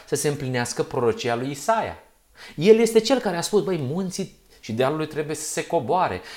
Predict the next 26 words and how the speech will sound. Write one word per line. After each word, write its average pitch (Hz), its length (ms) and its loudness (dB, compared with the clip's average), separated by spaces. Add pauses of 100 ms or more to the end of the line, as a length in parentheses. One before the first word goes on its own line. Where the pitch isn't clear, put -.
(280)
căile 208 420 4
strâmbe 196 600 2
trebuie 123 280 -2
să 147 100 -4
se - 140 -6
îndrepte.” 170 560 -4 (260)
Spunea 196 360 -2
că 190 200 4 (180)
locurile, 160 840 10 (140)
uh, 135 120 2
uh, 127 280 4 (680)
locurile 170 360 6
să 147 140 2
fie 185 180 2
netezite. 190 720 0 (340)
Și - 120 -4
el 185 80 -2
se 175 160 -6
aștepta 208 520 -2
ca 110 100 -2
locurile 143 540 -2
înalte. 160 320 -6
Ce - 120 -6
înseamnă 120 340 -4
locurile 101 360 0
înalte? 87 520 -8